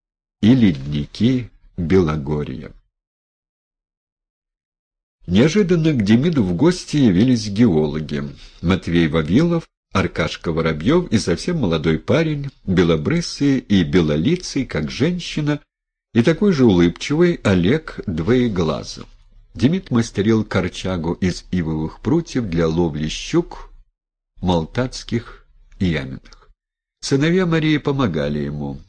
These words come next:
Один подавал распаренные в печке прутья, другой, по примеру дяди, вплетал прутья в корчагу. «Эге, тут рыбалкой пахнет», —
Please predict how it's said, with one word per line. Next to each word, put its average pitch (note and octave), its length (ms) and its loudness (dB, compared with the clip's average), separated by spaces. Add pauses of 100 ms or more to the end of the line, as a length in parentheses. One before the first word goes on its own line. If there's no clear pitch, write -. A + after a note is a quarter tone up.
(140)
Один C#3 300 0
подавал D#2 540 -2 (180)
распаренные D#2+ 800 -4
в - 60 -14
печке E2 420 -8
прутья, F3+ 420 0
другой, G2+ 400 0
по - 140 -8
примеру D#2+ 440 -4
дяди, E3+ 440 0 (420)
вплетал A#2+ 560 -2
прутья A2 500 -2
в - 100 -14
корчагу. - 760 -10 (400)
«Эге, G2 680 2 (580)
тут C#3 300 2
рыбалкой G3 520 4
пахнет», — A2 760 -2